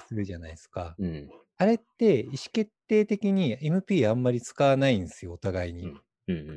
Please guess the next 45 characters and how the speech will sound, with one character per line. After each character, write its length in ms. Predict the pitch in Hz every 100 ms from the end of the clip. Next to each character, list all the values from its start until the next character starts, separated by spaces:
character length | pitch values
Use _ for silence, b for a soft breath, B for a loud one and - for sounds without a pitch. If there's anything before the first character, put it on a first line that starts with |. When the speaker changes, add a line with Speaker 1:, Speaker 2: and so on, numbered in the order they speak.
| 73
Speaker 2:
う 20 |
ん。 160 | 73 - _ _ _ _ _ _ _ _ _ _ _ _
Speaker 1:
な 80 | 147
ん 20 |
か 60 | -
そ 120 | 180
れ 100 | 185
を 140 | 190
ベ 160 | 185 185
ー 20 |
ス 140 | - 180
に 100 | 175
し 80 |
て 80 | -
フ 140 | - 180
ィ 80 |
ー 20 | 170
ド 80 |
バ 140 | 170 175
ッ 20 |
ク 140 | -
し 80 | 104
た 120 | 113
ら 120 | 90 85
次 320 | - 127 123
に 100 | 92
行 80 | -
け 120 | 110
た 120 | 110
り 80 | 90
と 80 | 85
か 140 | 85
す 100 | -
る 100 | 90
か 120 | -
ら、 80 | 87
Speaker 2:
う 40 | -
ん。 40 |
Speaker 1:
足 140 | 156
場 100 | 156
掛 160 | - 156
け 100 | 160
的 260 | 160 151 151
に 100 | 107
も 200 | 82